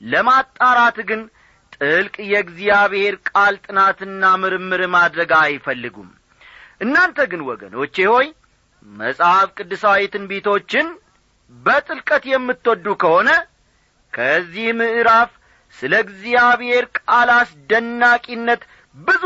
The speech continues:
የምትማሩት ነገር እንደሚኖር ከወዲሁ ልነግራችሁ እፈልጋለሁ። ይህ ምዕራፍ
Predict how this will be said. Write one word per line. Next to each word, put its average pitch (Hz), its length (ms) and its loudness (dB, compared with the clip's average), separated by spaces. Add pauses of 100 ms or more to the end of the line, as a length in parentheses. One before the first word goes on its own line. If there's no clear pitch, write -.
የምትማሩት 247 960 -2
ነገር 208 260 -2
እንደሚኖር 190 600 -2 (460)
ከወዲሁ 226 680 0
ልነግራችሁ 196 1040 0 (460)
እፈልጋለሁ። 147 800 -2 (640)
ይህ 143 200 -4
ምዕራፍ 156 400 0